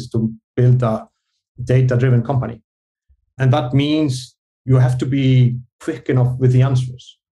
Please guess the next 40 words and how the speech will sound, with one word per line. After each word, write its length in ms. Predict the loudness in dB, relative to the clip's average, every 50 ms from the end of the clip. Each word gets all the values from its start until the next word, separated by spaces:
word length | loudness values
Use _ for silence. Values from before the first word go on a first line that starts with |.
| _ _ _ _ _ _
So 120 | _ -4 -2
the 80 | -2 0
business 360 | 0 -2 -4 -2 -4 -2 0
is 80 | 0 0
making 320 | 0 -2 -2 -2 0 0
a 60 | 2
decision 480 | 2 0 -2 -4 -6 -2 0 4 4 4
now. 320 | 4 2 0 -4 -8 -14 _ _ _ _ _ _ _ _ _ _ _ _ _ _ _
But 200 | -2 0 0 0
many 260 | 0 0 0 -2 -2
data 220 | 0 -2 -2 -2 -4
scientists 400 | -4 -4 -2 -2 0 0 0 0
want 160 | 0 0 0 2
to 120 | 2 2 2
sort 140 | 2 0 -2
of, 120 | -4 -4 -8 -10 _
"Okay, 400 | -8 -4 -2 -2 0 0 0 2
they've 340 | 2 2 4 4 4 2 2
studied 640 | 0 -6 -12 _ -20 _ -2 0 2 2 2 0
through 380 | 2 2 2 4 4 2 0 -4 -12 _ -20 _ _
university. 500 | 0 2 2 4 2 2 -2 -4 -4 -2 -2
Okay, 240 | -2 0 0 0 0
I 40 | 2
need 200 | 4 4 4 2
to 60 | 2 -2
be 140 | -4 -4 -4 -2
perfect 320 | -2 -4 -4 -4 -4 -4 -2
in 120 | -2 -2
what 120 | 0 0 -2
I 80 | -2
do." 300 | -2 -2 -4 -4 -8 -12 _ _ _ _ _ _ _ _ _ -20 -20 _ _ _ _ _ _
And 480 | -4 -4 -2 -2 -2 -2 -4 -4 -6 -4 -6
if 200 | -6 -6 -4 -2
you 140 | 0 0 2
are, 300 | 2 0 -2 -4 -8 -12 -18 _ _ _ _ _ _ _ _ -20 -20 _ _ _ _
you 160 | -2 0 0
are 120 | 0 0 0
basically 680 | -2 -2 -2 -2 -4 -4 -2 -4 -2 -2 -2 -4 -6 -8 -16 _ _ _ _ _ _ _ _
killing 460 | _ -4 -2 0 2 0 0 0 -2 -2
the 380 | -2 0 0 0 0 -2 -2